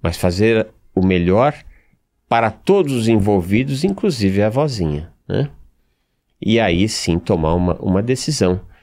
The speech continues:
sobre aquilo que tem feito. Agora, nós, com o conhecimento espiritual que temos, o que nós não recomendamos em absoluto é a eutanásia, ou seja, é apressar a morte de alguém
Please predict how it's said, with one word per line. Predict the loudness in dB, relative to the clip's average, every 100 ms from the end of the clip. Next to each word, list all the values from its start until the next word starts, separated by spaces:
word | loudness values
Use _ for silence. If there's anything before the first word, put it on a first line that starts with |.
| _ _
sobre | -4 -2 -2
aquilo | -2 -2
que | -2
tem | -2 -4
feito. | -4 -8 -2
Agora, | 0 0 0 -8 -10 -4 -2 -2 -6 -10 -12 0
nós, | 2 4 2 -2 -8 -10 -14 -20 -20 _ _ _ _ -14 -12 -12
com | -6 -2
o |
conhecimento | 0 0 0 0 2 0
espiritual | -4 -4 -4 -2 -2 -2
que | -4
temos, | -2 0 -2 -6 -14 _ _ _
o | -6
que | -2 2
nós | 2 2 0 0
não | 2 2 2
recomendamos | 2 -2 0 0 0 0 0 -2 -2 -2
em | -2 0
absoluto | -2 -2 0 0 -2 -8 -16 -16 -20 _ _ -2
é | 0
a | 2 4
eutanásia, | 4 2 0 0 2 2 2 0 -2
ou | -2
seja, | -2 -4 -2 -6 -10 -16 -20 _
é | -2
apressar | -2 -2 -2 -2 -2 0 2 4
a | 4
morte | 4 4 2 0 -4 -2
de | 0
alguém | 0 0 -4 -4